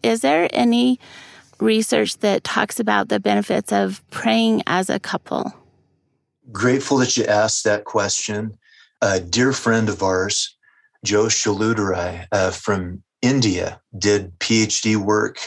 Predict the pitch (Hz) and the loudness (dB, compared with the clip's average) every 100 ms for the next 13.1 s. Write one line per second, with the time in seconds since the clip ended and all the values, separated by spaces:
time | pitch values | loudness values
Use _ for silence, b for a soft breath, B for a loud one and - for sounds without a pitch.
0 | - 98 92 95 98 95 98 - 98 101 | -4 0 0 -2 -6 -4 -2 0 2 2
1 | 101 98 95 95 92 87 92 95 101 113 | 0 0 2 4 2 0 -2 -4 0 2
2 | 123 117 - 98 92 95 - 98 92 - | 2 0 0 0 0 0 0 0 -2 0
3 | 104 104 110 98 95 - 101 92 110 123 | 0 0 2 2 0 0 -2 0 0 0
4 | - - 98 98 113 113 - - 117 117 | -2 -2 0 2 0 -4 -10 -2 0 0
5 | - 95 95 101 95 98 101 107 95 98 | 0 0 0 0 0 0 0 -2 0 0
6 | 95 87 98 - - 92 85 90 95 104 | 0 0 0 0 -2 -4 -4 -2 2 2
7 | 110 113 101 - 92 95 - - - B | 2 0 0 0 0 0 -2 -2 -4 B
8 | B B B B 107 104 110 123 - - | B B B B 0 2 0 -2 -4 0
9 | 117 131 151 147 131 123 110 107 95 95 | 2 2 4 2 2 2 0 0 2 0
10 | - - - - - - - 107 - 95 | -2 -8 -8 -6 -2 -2 0 -4 0 0
11 | 87 101 110 B B B B 123 120 - | 2 0 -4 B B B B 0 0 2
12 | 113 110 110 - - - 139 147 104 90 | 2 2 0 -4 -4 0 2 2 0 -2
13 | 85 | -10